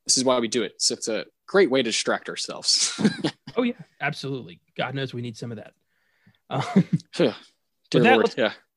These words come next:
Speaker 2: let's go to Best Picture. This is gonna be a very interesting discussion here. We've got
Speaker 1: <sighs> Let's do
Speaker 2: Chinatown,
Speaker 1: it.
Speaker 2: The Conversation, Lenny,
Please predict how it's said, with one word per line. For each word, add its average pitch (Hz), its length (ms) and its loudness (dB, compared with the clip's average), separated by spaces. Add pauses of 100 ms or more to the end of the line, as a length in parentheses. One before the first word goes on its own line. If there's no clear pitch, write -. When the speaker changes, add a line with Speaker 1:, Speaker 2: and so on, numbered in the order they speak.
(120)
Speaker 2:
let's 175 140 4
go 214 120 6
to 208 60 6
Best 175 280 2
Picture. 123 320 -2 (260)
This 135 180 -4
is 135 120 -10
gonna 131 160 -2
be 123 160 -2
a 117 40 -6
very 139 280 2
interesting 107 500 -10 (420)
discussion - 440 -8
here. 107 180 -8
We've 127 260 -2
got 127 300 0
Speaker 1:
<sighs> - 20 -10
Let's - 680 -2
do - 80 -2
Speaker 2:
Chinatown, 175 600 2
Speaker 1:
it. - 120 -8 (380)
Speaker 2:
The 135 80 -14
Conversation, 135 960 -2 (120)
Lenny, 143 560 0